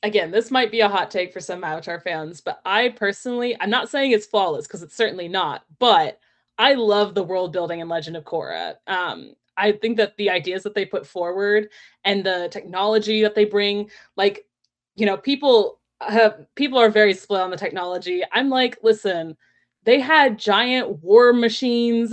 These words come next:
and, uh, you know, the, the what are they called? The balloons, the war balloons or <laughs> whatever.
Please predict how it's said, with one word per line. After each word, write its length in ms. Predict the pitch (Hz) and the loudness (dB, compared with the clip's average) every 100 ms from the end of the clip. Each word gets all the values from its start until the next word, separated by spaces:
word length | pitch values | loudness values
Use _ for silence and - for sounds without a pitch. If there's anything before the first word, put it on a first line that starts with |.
| - | -4
and, 500 | 196 185 180 175 175 - | -2 0 -2 -4 -10 -6
uh, 280 | 190 180 175 | -2 -2 -4
you 120 | 185 185 | -6 -6
know, 160 | 175 | -6
the, 360 | 170 180 170 - _ _ - | -6 -6 -6 -10 _ _ -10
the 340 | 180 165 156 - _ - | -6 -6 -10 -14 _ -10
what 120 | 175 | -8
are 40 | |
they 120 | 165 | -8
called? 360 | 156 170 165 165 | -8 -6 -4 -6
The 80 | 175 | -10
balloons, 560 | 180 185 196 196 196 196 | -6 -4 -2 -2 -4 -6
the 80 | |
war 180 | 170 196 | -4 -4
balloons 460 | 202 196 190 190 190 | -2 -4 -4 -4 -4
or 60 | 190 | -2
<laughs> 20 | |
whatever. 460 | - 247 214 208 | 2 2 4 0